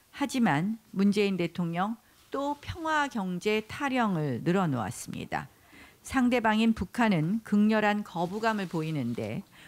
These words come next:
왜 문 대통령은 홀로 평화경제에 집착하는 것입니까?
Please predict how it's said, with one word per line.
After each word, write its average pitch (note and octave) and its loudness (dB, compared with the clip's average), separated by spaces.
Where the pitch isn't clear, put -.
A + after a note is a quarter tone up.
왜 A3+ 2
문 A3 6
대통령은 F#3+ 2
홀로 C4+ 2
평화경제에 G3 -4
집착하는 F3+ -8
것입니까? - -10